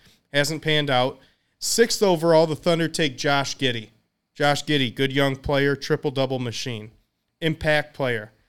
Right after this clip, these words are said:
Last year, Pistons, fifth overall, Jaden Ivey. He's probably a top three rookie last year, borderline top three rookie. The sixth pick la-, pick last year, Benedict Mathurin from the Pacers. He was up there as rookie of the year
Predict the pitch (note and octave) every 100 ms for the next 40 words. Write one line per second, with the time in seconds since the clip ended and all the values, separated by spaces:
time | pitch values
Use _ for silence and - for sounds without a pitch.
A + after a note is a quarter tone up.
0 | _ - D#3 G3 G3+ - D#3 A#2+ - F3
1 | - E3+ A#2 - D#3+ D#3 E3+ D3 D#3+ E3+
2 | C3+ A2+ - B2+ A#2+ B2+ C#3+ F#3+ G3 C#3
3 | G2 _ _ _ _ - G3+ G3 G3 -
4 | F#3 - - G3 D#3+ D#3+ D#3+ C#3 A2+ G#2+
5 | - - A2 C#3 D3 C#3+ C#3+ - C#3+ C3+
6 | D3 C#3 C3 B2+ - A2+ - _ _ -
7 | D3 A3+ A#3+ - F3+ - C#3 - _ _
8 | _ - C#3 - C3+ A#2+ A2+ B2+ A2+ G#2
9 | - _ _ D3+ D#3 E3+ F3 F3 E3 -
10 | E3 D#3+ C#3 A2+ G#2+ - C3+ B2+ - C#3
11 | C3+ - A#2 G#2 - _ _ _ _ _
12 | G#3 A#3+ G#3+ - - _ _ _ _ F3+
13 | G#3 - E3+ C#3 C#3 - - D#3+ C3+ F3
14 | F3 F3 D3 C3+ C#3 D#3 F3 F3+